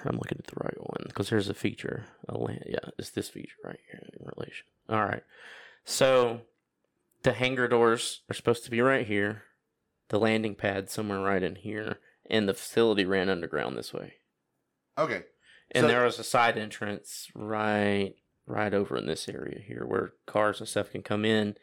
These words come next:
Speaker 2: Yeah.
Speaker 1: to the facility, and then the, they kinda <clears throat> shoot out in that direction. Now, there's a bunch of different, uh, there's actually a map that I found that someone made that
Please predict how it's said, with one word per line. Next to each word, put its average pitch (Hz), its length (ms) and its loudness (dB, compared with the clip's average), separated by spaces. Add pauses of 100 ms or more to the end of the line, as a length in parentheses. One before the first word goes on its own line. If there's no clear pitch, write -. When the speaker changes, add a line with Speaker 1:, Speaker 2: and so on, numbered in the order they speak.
(120)
Speaker 2:
Yeah. 117 160 -2
Speaker 1:
to 107 80 2
the 101 80 2
facility, 104 500 4
and 85 140 0
then 92 140 2
the, 92 180 0 (540)
they - 160 0
kinda 147 420 2 (280)
<clears throat> - 280 -20
shoot 113 320 2
out 101 160 2
in 98 80 -4
that 95 220 0
direction. - 480 -2 (360)
Now, 139 120 2
there's 139 240 2
a 139 60 2
bunch 156 380 2
of 127 380 2
different, 120 480 -2 (800)
uh, 113 240 4
there's 131 340 2
actually 127 360 2
a 113 60 6
map 120 300 2
that 107 140 0
I 113 80 2
found 107 340 -2
that - 80 -6
someone 104 380 0
made 104 320 0
that - 240 -4